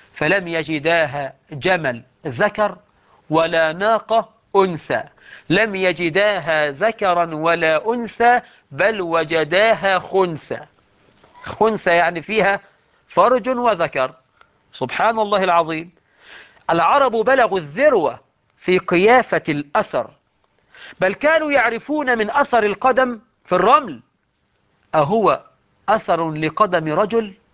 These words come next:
أم لقدم امرأة، ولو كان هذا الأثر لرجل، ألرجل شاب أم لشيخ؟ وإذا كان الأثر لامرأة،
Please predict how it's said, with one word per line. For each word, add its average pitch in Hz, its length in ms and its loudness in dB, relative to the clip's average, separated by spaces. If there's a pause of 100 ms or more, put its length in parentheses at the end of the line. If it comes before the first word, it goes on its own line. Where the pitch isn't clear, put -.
(160)
أم 165 160 -2
لقدم 160 460 -2
امرأة، 147 420 -2 (1600)
ولو 170 280 2
كان 247 300 2
هذا 208 360 2
الأثر 226 640 0
لرجل، 165 500 0 (880)
ألرجل 160 560 0
شاب 233 380 0 (920)
أم 165 180 -2
لشيخ؟ 165 540 -4 (720)
وإذا 196 340 2
كان 262 320 -2
الأثر 240 540 0
لامرأة، 190 500 2